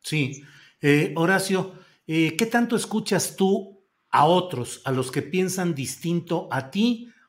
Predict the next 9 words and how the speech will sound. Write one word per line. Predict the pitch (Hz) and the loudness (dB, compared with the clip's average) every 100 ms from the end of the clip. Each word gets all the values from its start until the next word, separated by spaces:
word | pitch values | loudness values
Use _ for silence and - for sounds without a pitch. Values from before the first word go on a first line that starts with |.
| _ | _
o | 131 127 | -4 0
prefieres | 143 139 165 196 196 196 - - _ _ | -2 -2 -2 0 0 0 -2 -10 _ _
solazarte, | - - 135 127 127 - 156 170 - 139 | -12 -4 0 0 0 0 0 0 -2 -4
satisfacerte, | - 123 120 104 120 151 156 160 160 143 110 - - - | -4 -6 -8 -10 -6 0 0 0 -2 -2 -2 -8 -18 -2
desarrollar | 139 - 131 131 160 160 | 0 0 0 0 0 0
tu | 165 | -4
pensamiento | 151 135 127 139 156 156 | -2 -4 -2 -4 -4 -4
sobre | - 139 127 | -4 -4 -4
cierta | 123 - 165 160 160 139 151 | -6 -4 -4 -4 -4 -4 -6